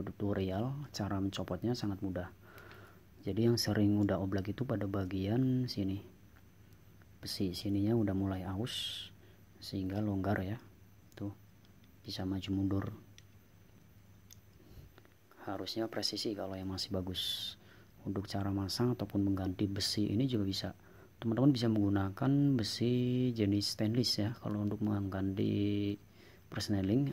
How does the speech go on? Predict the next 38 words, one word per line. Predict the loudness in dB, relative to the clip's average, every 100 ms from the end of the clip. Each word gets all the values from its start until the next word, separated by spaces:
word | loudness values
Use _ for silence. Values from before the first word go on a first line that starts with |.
| -2
agar | -2 -2
lebih | -2 -2
bagus | -2 -4 -4
lagi | -2 -2 0 -2
ya. | -4 -10 -20 -20 -20 -20 -20 -20 -18 -6
Untuk | -4 -2
pada | 0 0
bagian | 0 0 0
besi | 0 -2 0 2
ininya. | 2 0 -6 -14 -20 -20 -20 -20 -20 -6
Kalau | -2 0
bahan | 0 0 0
besi | 0 0
biasa | 0 0 2 2
dia | 4 4 2 0 -2 -2
nggak | -2
tahan | -2 -2 0 2
lama | 2 2
ya. | 0 -6 -14 -20 -20 -20 -10
Kalau | -4 0 0
teman-teman | 0 0 2 2
beli | 2 2 0 -2
yang |
stainless | -4 -4 -4 -2 0 0 -4 -6 -18 -14
di | -6 -2
online | 0 2 2
ya, | 0 -4 -10 -20 -20 -20 -20 -16 -8
itu | 0 2 2
kisaran | 0 0 2 4 2
tiga | 0 -2 -4
puluh | -2
C | -2 -2
M | 0 0
atau | -2 -4
sepuluh | -6 -4 -4 -2
C | -2
M | 0 2
boleh. | 2 2 2